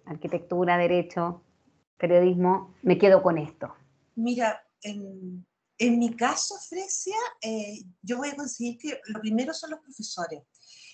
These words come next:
Speaker 2: Eh, ¿y sabéis por qué? Porque más que profesores, eh, los sentí como mentores.
Speaker 1: Me pasa lo
Speaker 2: Mentores
Speaker 1: mismo.
Speaker 2: que me marcaron de por vida y me acompañaron y me han acompañado durante, desde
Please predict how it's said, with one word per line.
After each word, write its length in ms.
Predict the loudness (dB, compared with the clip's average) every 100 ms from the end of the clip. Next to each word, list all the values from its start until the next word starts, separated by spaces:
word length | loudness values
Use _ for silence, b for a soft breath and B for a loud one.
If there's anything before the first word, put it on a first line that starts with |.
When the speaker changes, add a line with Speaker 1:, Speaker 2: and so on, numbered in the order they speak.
| b 0
Speaker 2:
Eh, 340 | 2 2 2 -2 -6 -12
¿y 80 | -6
sabéis 280 | -4 -4 -4
por 220 | -8 -10
qué? 240 | -6 -4 -4
Porque 640 | -8 -10 -2 0 0 -4 _ _ _ _ _ _
más 220 | -2 -2
que 140 | -4 -6
profesores, 800 | -6 -8 -8 -4 -4 -2 -4 -6 _
eh, 340 | -8 -8 -10 -16 _ _ _ _ _ _ -6
los 200 | -4 -4
sentí 320 | -4 -6 -6
como 160 | -4 -2
mentores. 960 | -2 -2 -6 -2 -2 -2 -8 -12 -14 -18 -20 _ _ _ _ _ _ _
Speaker 1:
Me 160 | 0 2
pasa 260 | 2 4
lo 80 | 4
Speaker 2:
Mentores 180 | 2 -4
Speaker 1:
mismo. 180 | -10 _ _ _ -2
Speaker 2:
que 100 | 0
me 100 | 4
marcaron 600 | 2 2 2 2 0 -4
de 120 | -6
por 200 | -6 -8
vida 280 | -4 -2 0
y 120 | 0
me 100 | 2
acompañaron 880 | 2 0 0 2 4 4 4 2 -2
y 120 | 0 2
me 100 | 2
han 100 | 2
acompañado 840 | -2 -4 -2 0 4 4 2 0
durante, 640 | 0 2 2 -2 -6 -6 _
desde 400 | -8 -4 -6